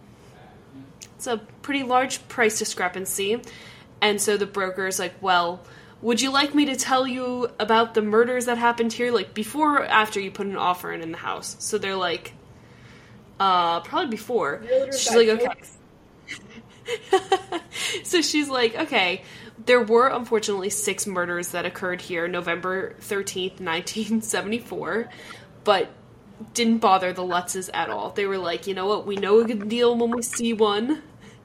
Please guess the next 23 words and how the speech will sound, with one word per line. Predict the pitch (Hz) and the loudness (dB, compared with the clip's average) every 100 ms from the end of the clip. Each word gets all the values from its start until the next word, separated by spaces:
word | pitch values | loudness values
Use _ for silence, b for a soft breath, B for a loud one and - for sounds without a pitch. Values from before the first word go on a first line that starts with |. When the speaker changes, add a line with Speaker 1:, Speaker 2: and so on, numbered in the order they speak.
| - - | -20 -14
Speaker 2:
Were | 294 | -6
they | 285 | -6
a | 403 | -6
family | 403 392 381 | -8 -8 -8
of | 359 | -10
six | - 339 339 | -10 -12 -10
also? | - 262 - 349 359 - - - - - - - - | -10 -10 -8 -8 -8 -14 -20 -20 -20 -20 -20 -20 -2
Speaker 1:
No, | 226 220 175 | 4 4 4
they | 190 202 | 2 4
were | 214 220 | 4 2
a | |
family | 220 196 180 | 0 -2 -4
of | 175 | -4
Speaker 2:
Five. | 185 190 - - | -6 -6 -8 -14
Speaker 1:
five. | - - - - | -18 -20 -20 -20
Speaker 2:
Okay, | - 175 135 | -14 -12 -10
okay. | - 233 | -8 -6
Speaker 1:
Mm-hmm. | 220 | -4
Speaker 2:
Still | 277 269 | -2 -2
weird. | 226 185 | -4 -8
Still | - 262 240 | -2 0 0
weird, | 214 185 | -2 -8
though. | 113 107 | -10 -14